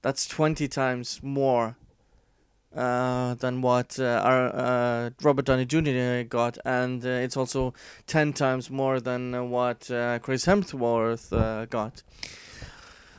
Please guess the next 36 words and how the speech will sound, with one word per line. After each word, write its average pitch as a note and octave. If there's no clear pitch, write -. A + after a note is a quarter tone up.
Larson A#3
has G#3+
alre-, F#3
uh, D3+
shedding, A#3
uh, D#3+
tears F#3
over D#3
holding, C#3+
um, C3+
uh, B2+
Samuel D3
L. C3
Jackson's C3+
lightsaber D3
proves F#3
she -
has, D3+
um, C#3+
force-wielding E3+
dreams. G3+
"I D#3+
wish D3
I C3
was C3
a B2+
Jedi," D#3
she D3
said C#3+
in C#3+
an C#3
interview. C3+
Same F3
girl, C#3
same, A#2+
okay. B2